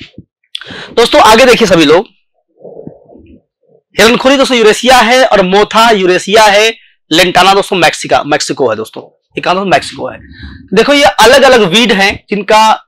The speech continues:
उत्पत्ति स्थान आपके सामने यहाँ पर दिया गया है। दोस्तों आगे बढ़ते हैं, आप देखिए हम बात करेंगे खरपतवार नाशी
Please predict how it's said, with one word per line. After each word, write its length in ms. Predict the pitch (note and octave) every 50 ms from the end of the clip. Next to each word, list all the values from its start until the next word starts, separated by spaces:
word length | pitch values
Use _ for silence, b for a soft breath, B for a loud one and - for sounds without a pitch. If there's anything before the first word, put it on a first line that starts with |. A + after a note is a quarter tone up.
| _ _
उत्पत्ति 540 | F#3 - _ _ - F3+ - - G#3 G3 E3+
स्थान 260 | - - F3 F3 E3
आपके 240 | C#3+ D3+ - - D#3+
सामने 280 | - C#3+ C3 C#3 D3
यहाँ 120 | C#3 C3+ -
पर 100 | A3 G#3
दिया 240 | F3+ E3 D3 B2 G#2+
गया 200 | G#2 G#2+ B2 -
है। 140 | - - - _ _ B B B B B B B B
दोस्तों 300 | G#3+ G#3 - B3 - G3
आगे 140 | F#3 F#3+ G3+
बढ़ते 280 | F#3+ F#3 D#3 - G3+ G3
हैं, 200 | F#3 D3+ E3 - _ B B B B B B B B G3+
आप 120 | A3 G#3
देखिए 440 | G3 B3 B3+ - - C4+ C#4 D4 D#4
हम 320 | D4+ C4+ B3+ C4 A#3+ G3
बात 280 | G3 G3+ A3 A#3+ - -
करेंगे 420 | B3 B3+ B3 B3+ B3+ B3 B3+ B3+
खरपतवार 800 | B3 - - - G3 G#3 A3 - G3 F#3 - F#3+ F#3 F3+ F#3 F3+
नाशी 600 | E3+ D3+ C3+ B2+ A#2+ - - G3 G#3+ B3 B3+